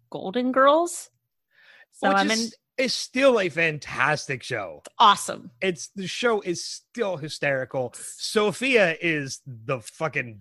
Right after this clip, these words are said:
Speaker 2: best.
Speaker 1: Oh, Sophia is my Aunt Kathy in
Speaker 2: <laughs>
Speaker 1: fifteen years, guaranteed.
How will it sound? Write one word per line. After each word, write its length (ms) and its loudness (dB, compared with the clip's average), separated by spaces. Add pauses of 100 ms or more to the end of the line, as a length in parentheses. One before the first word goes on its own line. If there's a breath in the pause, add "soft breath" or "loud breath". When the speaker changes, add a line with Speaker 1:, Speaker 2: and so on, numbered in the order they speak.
(120)
Speaker 2:
best. 420 -10 (160)
Speaker 1:
Oh, 300 4
Sophia 800 4
is 220 2
my 200 4
Aunt 320 2
Kathy 540 0
in 380 -2
Speaker 2:
<laughs> 40 -20
Speaker 1:
fifteen 500 -4
years, 420 -4 (160)
guaranteed. 800 -4